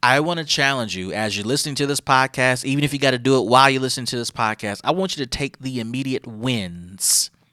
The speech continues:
I should have put an S on that, but take the immediate wins. That is a minor step. Now, you said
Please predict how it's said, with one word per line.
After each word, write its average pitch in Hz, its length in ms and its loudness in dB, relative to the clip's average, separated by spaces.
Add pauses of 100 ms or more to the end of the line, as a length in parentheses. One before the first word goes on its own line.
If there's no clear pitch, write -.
(480)
I - 60 -12
should - 100 -4
have 117 60 -6
put 131 120 -2
an 117 100 -4
S 131 200 0
on 101 140 -4
that, 95 260 -6
but 98 200 -4 (300)
take 147 220 -2
the 147 80 -6
immediate 131 380 -2
wins. 113 920 0 (420)
That 123 220 4
is 120 160 -2
a 113 80 -2
minor 110 360 -2
step. - 480 -2 (1300)
Now, 117 240 -4 (220)
you 151 220 2
said 113 480 2